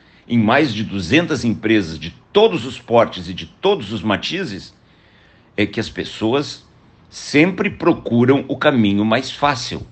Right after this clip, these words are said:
E às vezes é mais fácil adular do que criticar.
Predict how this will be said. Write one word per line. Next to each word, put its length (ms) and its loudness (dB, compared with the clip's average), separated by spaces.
E 80 0
às 180 2
vezes 640 0
é 100 2
mais 260 2
fácil 600 0
adular 680 4
do 120 -2
que 140 -2
criticar. 680 -2